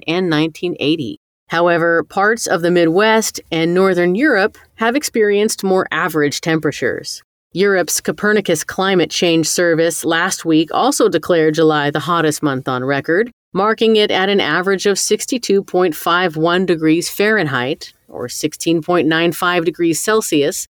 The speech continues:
six tenths of a degree Fahrenheit higher than the previous record set in twenty nineteen.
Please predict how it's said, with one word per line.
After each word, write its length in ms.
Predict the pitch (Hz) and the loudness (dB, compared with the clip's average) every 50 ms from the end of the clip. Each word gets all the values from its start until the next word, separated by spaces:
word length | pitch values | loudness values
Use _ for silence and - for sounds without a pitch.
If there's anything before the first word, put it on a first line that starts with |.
| _ | _
six 320 | - - - 370 359 - - - | -6 -2 -2 0 -2 -2 -6 -4
tenths 400 | - 262 254 254 240 - - - | -2 0 0 0 0 0 -2 -2
of 160 | - 202 175 | 0 0 0
a 40 | 185 | 0
degree 420 | 170 185 180 - 175 180 180 180 | 0 0 2 2 2 4 4 2
Fahrenheit 640 | 165 - - 214 208 202 196 185 175 185 185 185 - | 2 0 -2 0 0 2 0 0 0 0 0 0 -2
higher 540 | 156 - - 247 285 247 190 175 185 196 208 | -2 -2 0 2 2 4 4 4 2 2 2
than 280 | 185 180 185 196 208 208 | 2 2 2 2 0 0
the 80 | 214 | -2
previous 500 | - - 196 196 196 196 202 214 208 - | -2 0 0 0 2 2 2 0 0 0
record 320 | - 156 151 151 - 170 156 | 0 0 0 0 -2 -4 -4
set 200 | - 160 151 151 | -2 -2 0 0
in 100 | 151 147 | 0 -2
twenty 300 | - 147 139 139 139 139 | -2 -4 -4 -2 -2 -4
nineteen. 640 | 135 127 127 123 - - 185 175 165 131 104 - | -4 -6 -6 -8 -8 -8 -6 -4 -4 -4 -4 -8